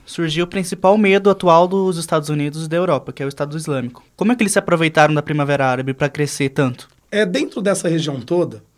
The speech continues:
Speaker 2: é, e dentro desse contexto todo, a gente percebe que é po-, era possível surgir grupos extremistas no norte da África que tava revoltado com a situação dos governantes. Era possível surgir, como surgiu grupos extremistas na Palestina, em,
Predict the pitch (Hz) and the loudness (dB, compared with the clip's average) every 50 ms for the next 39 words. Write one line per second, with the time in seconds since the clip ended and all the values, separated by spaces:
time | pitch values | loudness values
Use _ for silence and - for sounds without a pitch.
0 | _ _ _ _ _ _ - 151 151 151 147 147 143 143 139 139 135 135 135 131 | _ _ _ _ _ _ -6 -2 -2 -2 -2 -2 -4 -4 -4 -6 -6 -6 -6 -4
1 | 151 180 180 175 165 151 160 156 - - - 151 143 127 - 170 170 165 170 - | -2 -4 -4 -4 -4 -4 -4 -4 -6 -6 -8 -8 -6 -4 -2 -4 -4 -4 -6 -12
2 | 123 - - 147 156 139 123 131 127 135 175 185 - - 202 190 185 - 190 185 | -12 -8 -6 -4 -4 -4 -6 -8 -8 -6 -6 -6 -6 -4 -4 -4 -4 -2 -2 -2
3 | 185 185 190 160 - - 127 113 - _ _ _ _ _ _ _ - 190 185 160 | -2 -4 -6 -8 -10 -12 -14 -14 -14 _ _ _ _ _ _ _ -4 -4 -4 -2
4 | 247 202 208 233 262 262 - 277 - - 240 196 214 214 - - 226 220 180 185 | -2 0 2 2 2 2 0 -2 -4 -2 -2 -2 -2 -2 -2 0 -2 0 0 0
5 | 214 214 185 202 190 190 180 180 175 - 220 208 190 175 147 - - - 139 131 | -2 -2 -2 -4 -4 -4 -6 -6 -2 0 0 2 2 0 -2 -4 -4 -6 -2 0
6 | 170 226 294 302 247 185 170 160 165 190 175 214 214 175 185 196 - 254 247 - | 2 2 2 4 4 4 2 2 0 2 4 4 4 4 2 0 0 -2 -2 -2
7 | 277 240 - 311 - - 220 208 226 202 226 226 202 240 240 240 - 196 185 185 | -2 -4 -4 0 4 6 6 6 6 6 4 4 4 4 2 4 4 4 4 4
8 | 185 220 208 220 220 220 214 - - 247 220 - - 214 185 196 208 196 233 294 | 0 -2 0 2 2 2 2 0 0 0 0 0 0 -4 -2 -2 -2 0 0 -2
9 | 262 156 - - - - _ _ _ _ _ _ _ _ _ _ _ _ _ _ | -2 -4 -8 -10 -16 -18 _ _ _ _ _ _ _ _ _ _ _ _ _ _
10 | _ _ - 262 302 311 311 311 - - 254 233 202 220 214 214 - 226 214 156 | _ _ 4 4 4 6 4 2 -2 0 -2 0 2 0 0 0 0 0 0 2
11 | 160 180 170 175 226 233 247 247 - 269 262 220 165 160 196 226 202 180 190 165 | 2 2 4 4 4 4 4 2 2 2 2 2 2 2 0 0 0 0 -2 -2
12 | 160 170 160 180 - - 196 190 180 175 160 165 - 185 170 160 - - 226 233 | -2 -4 -4 -4 -2 0 0 0 2 0 -2 -4 -4 -6 -6 -6 -6 -10 -6 -2
13 | 220 220 240 247 247 240 240 240 240 240 - 208 202 202 208 208 - - - 208 | 0 2 4 4 4 6 6 6 6 8 6 6 8 8 4 2 0 -4 -2 0
14 | 240 254 262 233 202 190 190 185 185 190 180 | 0 2 2 2 2 2 2 2 0 0 -2